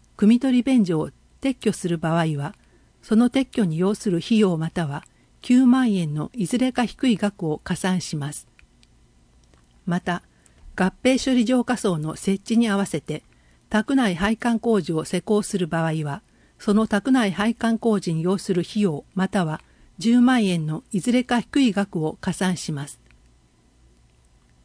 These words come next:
申請される方へ、補助金の申請は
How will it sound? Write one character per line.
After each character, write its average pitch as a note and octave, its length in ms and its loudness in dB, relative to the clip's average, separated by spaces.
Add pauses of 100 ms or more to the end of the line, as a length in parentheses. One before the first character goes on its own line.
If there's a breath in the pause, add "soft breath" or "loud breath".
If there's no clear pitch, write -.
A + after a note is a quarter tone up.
(540)
申 B3+ 300 4
請 B3 240 0
さ A3+ 140 0
れ G#3 120 4
る G3+ 100 0
方 F3+ 280 -4
へ、 D#3 180 -8 (580)
補 G3+ 140 0
助 C4 160 2
金 B3 180 6
の A3+ 80 4
申 G#3 240 2
請 F#3+ 260 -2
は D#3+ 240 -6